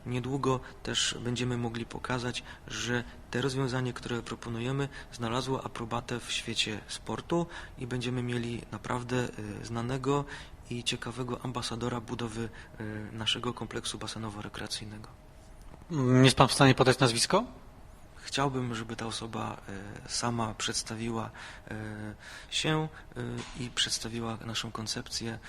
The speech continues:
Speaker 1: e, budowy tego basenu, więc jeżeli państwo pozwolicie,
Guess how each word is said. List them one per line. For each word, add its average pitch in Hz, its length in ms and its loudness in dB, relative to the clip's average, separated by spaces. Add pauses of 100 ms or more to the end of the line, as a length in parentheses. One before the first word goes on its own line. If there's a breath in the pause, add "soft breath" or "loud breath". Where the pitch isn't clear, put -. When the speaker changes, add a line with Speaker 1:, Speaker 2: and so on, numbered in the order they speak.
(200 loud breath)
Speaker 1:
e, 104 40 -8
budowy 110 480 -6
tego 110 260 -8
basenu, 120 440 -2 (340 loud breath)
więc 110 120 -8
jeżeli 113 220 -4
państwo 113 320 -8
pozwolicie, 110 640 -6